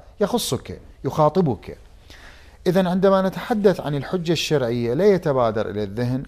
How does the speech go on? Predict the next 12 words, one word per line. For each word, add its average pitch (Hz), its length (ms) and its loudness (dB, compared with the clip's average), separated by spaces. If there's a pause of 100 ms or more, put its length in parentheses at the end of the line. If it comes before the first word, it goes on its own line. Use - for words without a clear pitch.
أن 139 300 -4
جميع 147 500 2
المكلفين 127 920 -2 (580)
يأتيهم 143 720 0
التكليف 139 760 -4
فردًا 170 420 2
فردًا 131 580 -2 (380)
وبالتالي 143 640 2
تكون 139 400 -6
الأمور 127 320 -2
واضحة، 110 440 0
لا، 180 260 2